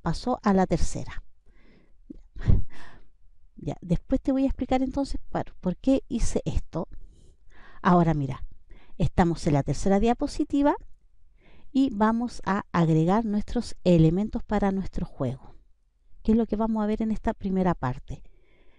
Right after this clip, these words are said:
Entonces vamos a ir a barra de herramientas, insertar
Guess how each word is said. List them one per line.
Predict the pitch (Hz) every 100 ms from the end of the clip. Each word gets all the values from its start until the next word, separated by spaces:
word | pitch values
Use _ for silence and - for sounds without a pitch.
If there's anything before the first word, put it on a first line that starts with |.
| - -
Entonces | 175 226 -
vamos | 175 156 143
a | 156
ir | 143
a |
barra | 127 135 139
de | 175
herramientas, | 262 277 269 269 - 294 320 - - - - - -
insertar | 190 208 - 262 - 233 233